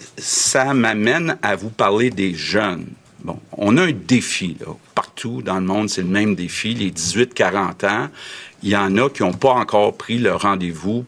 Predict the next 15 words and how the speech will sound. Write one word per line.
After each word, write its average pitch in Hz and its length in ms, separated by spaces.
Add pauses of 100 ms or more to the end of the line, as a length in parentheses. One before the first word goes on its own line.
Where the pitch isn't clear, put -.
pour 110 380
la 95 160
première 95 480
dose. 98 680 (720)
Donc, 104 360
vous 87 200
avez 107 160
encore 143 420
quelques 127 440
jours 135 500
devant 98 520
vous 92 480 (380)
avant 101 380
qu'on 101 420
ouvre 127 320